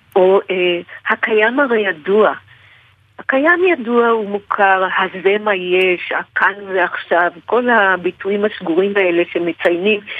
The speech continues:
את המציאות המוכרת והידועה. ברגע שאתה, אה, הולך למציאויות או מצוי במציאויות אחרות שמרחיבות את התודעה, נותנות איזה מניפה,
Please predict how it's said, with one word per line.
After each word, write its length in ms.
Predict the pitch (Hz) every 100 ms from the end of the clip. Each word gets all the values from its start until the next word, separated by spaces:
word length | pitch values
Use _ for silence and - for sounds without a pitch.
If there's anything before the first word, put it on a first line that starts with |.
| - - -
את 140 | 202
המציאות 600 | 190 185 180 - 180 208
המוכרת 560 | 220 196 180 - 185 196 -
והידועה. 640 | 185 175 170 160 165 147 160 - - - - - -
ברגע 320 | 190 214 339 339
שאתה, 540 | 294 269 262 233 233 226 -
אה, 560 | 190 185 185 185 180 175 - - - - - - - - - - - - - - - - _
הולך 540 | - 202 196 202 269 269
למציאויות 840 | 254 214 - 180 175 180 233 - -
או 360 | 175 165 160 160 156 147 -
מצוי 440 | 165 - - 254
במציאויות 760 | 247 233 196 - 185 175 208 -
אחרות 360 | - 180 196 196
שמרחיבות 800 | 175 170 147 156 175 165 196 240
את 140 | -
התודעה, 600 | 208 - 180 160 - 160
נותנות 500 | 160 160 - 180 185
איזה 180 | 214 208
מניפה, 580 | 196 185 170 - 190